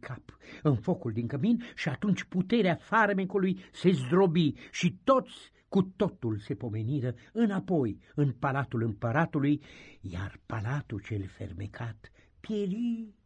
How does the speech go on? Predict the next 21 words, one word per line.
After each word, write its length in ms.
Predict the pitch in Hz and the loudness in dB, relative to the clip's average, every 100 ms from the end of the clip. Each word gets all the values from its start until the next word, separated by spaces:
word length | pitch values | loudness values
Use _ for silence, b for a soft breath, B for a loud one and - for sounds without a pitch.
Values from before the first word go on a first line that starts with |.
| _ _ _ | _ _ _
ca 200 | - 247 277 | -10 -8 -6
o 280 | 220 240 220 B B | -6 -6 -6 B B
nălucă, 760 | 123 226 247 302 - 170 123 - b b b b b - | 4 6 8 6 6 2 2 -2 b b b b b 2
ca 120 | 254 | 2
și 180 | - 220 | 4 0
cum 400 | - 302 320 302 _ _ | 4 4 2 -8 _ _
nici 220 | 277 240 | 2 4
n-ar 200 | - 226 | 4 2
fi 140 | - 185 | 2 0
fost. 480 | - 92 - - _ _ _ b b b - | 0 -2 -4 -20 _ _ _ b b b -4
Luă 400 | 113 147 262 285 | 4 8 10 8
argatul 680 | 196 131 113 127 117 110 | 6 2 4 4 2 0
pe 160 | 90 101 | -6 -6
fata 440 | 92 127 120 110 | -2 0 0 0
cea 300 | 104 - 226 | -6 -2 2
mică 440 | 233 160 143 - 117 | 4 4 2 0 -2
a 160 | 123 117 | 0 2
împăratului 960 | 131 131 98 113 117 107 120 110 104 b b b b | 0 -2 -2 -2 -2 -4 -4 -6 -6 b b b b
cu 240 | - 208 214 | 2 4 8
mare 420 | 247 214 160 131 | 8 8 8 8
iubire 720 | 120 113 123 156 135 131 190 | 6 4 6 6 6 4 0